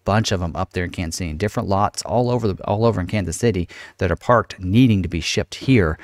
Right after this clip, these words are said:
So they're there, they're getting built. Uh, we just need shipment, uh, help there to get it, get it to us. So, uh, I do want to, um,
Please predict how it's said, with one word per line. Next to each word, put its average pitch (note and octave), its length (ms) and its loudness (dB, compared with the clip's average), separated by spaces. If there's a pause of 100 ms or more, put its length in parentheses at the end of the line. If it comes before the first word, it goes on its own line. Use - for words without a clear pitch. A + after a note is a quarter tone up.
(220)
So E2+ 380 2
they're A2 340 2
there, D3 420 4 (100)
they're A#2 160 4
getting C3 260 6
built. B2 380 4 (100)
Uh, F#2 240 2 (240)
we G2+ 140 -2
just A#2+ 180 -4
need G#2 240 0
shipment, - 480 -2 (100)
uh, G2 120 0
help G2 280 0
there G2+ 240 4
to G2 80 0
get F#2+ 160 0
it, F#2 400 -2
get G2 120 0
it E2+ 80 -4
to - 120 -8
us. C#2+ 200 -4
So, - 200 -4 (520)
uh, G2+ 140 4
I A2+ 120 4
do C#3+ 160 6
want C#3 260 4
to, A#2+ 240 2
um, F#2 340 2